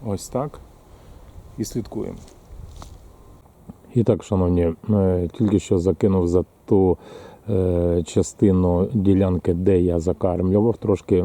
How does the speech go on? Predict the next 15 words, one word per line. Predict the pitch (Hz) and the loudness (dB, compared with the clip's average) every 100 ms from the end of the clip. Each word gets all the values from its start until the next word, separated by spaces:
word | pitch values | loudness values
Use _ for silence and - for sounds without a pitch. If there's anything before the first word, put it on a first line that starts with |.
| 101 101 | -2 -2
м, | 90 90 90 | -2 0 0
метр | 92 - 90 - - - - - - | 0 0 -4 -6 -12 -20 -20 -14 -4
далі. | 90 85 85 90 123 - - - - - - | 0 0 0 0 -2 -4 -20 -20 -20 -20 -6
Е, | 92 85 85 82 78 | -2 0 0 0 -2
подивимось, | 117 98 90 80 80 - - | 0 2 2 2 -2 -4 -4
поки | 107 101 | -2 -2
що, | 80 - 92 87 | -4 -2 0 0
м, | 95 90 85 | -2 -2 -2
сижу | 78 - 92 95 | -2 -2 0 2
на | |
воді | 90 90 90 | 2 2 0
десь | 85 82 - | 0 -2 -4
хвилин, | - 92 90 85 85 85 | 0 2 2 0 -2 -2
е, | 82 82 | -4 -4
двадцять, | 85 90 90 - - 85 - | -2 0 -2 -6 -6 -6 -8